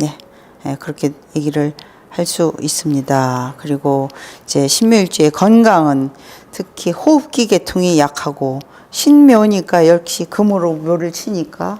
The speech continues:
뼈가 약할 수 있고, 어, 이런 걸 좀 조심할 수 있겠죠. 음, 그다음에 내년에 묘가 동착이 되네요. 개묘.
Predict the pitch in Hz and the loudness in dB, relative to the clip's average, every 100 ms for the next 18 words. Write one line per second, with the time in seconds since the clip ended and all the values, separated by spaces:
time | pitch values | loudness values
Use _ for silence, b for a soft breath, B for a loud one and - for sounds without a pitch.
0 | B B - 233 226 226 190 - 160 - | B B 0 0 2 0 -2 -4 -8 -6
1 | 175 131 - - 135 135 - B B B | -8 -8 -10 -10 -8 -10 -14 B B B
2 | 143 143 160 151 147 143 143 143 160 151 | -4 0 0 0 -2 -4 -8 -6 -8 -8
3 | 147 143 156 151 - 131 151 - 147 - | -10 -10 -10 -12 -10 -12 -12 -14 -14 -10
4 | 143 135 196 262 - B B B B - | -8 -6 -8 -8 -14 B B B B -12
5 | 156 147 143 143 135 135 135 135 - - | -8 -8 -8 -10 -10 -10 -12 -12 -12 -8
6 | 151 139 135 139 151 180 196 180 170 190 | -6 -4 -4 -4 -2 -2 -2 -4 -2 -2
7 | 202 190 190 180 196 170 160 180 180 165 | -2 -2 -4 -8 -8 -10 -8 -8 -6 -4
8 | 196 285 - _ _ _ _ _ _ _ | -6 -8 -16 _ _ _ _ _ _ _
9 | _ - 165 160 147 180 269 | _ -8 -6 -4 -4 -6 -8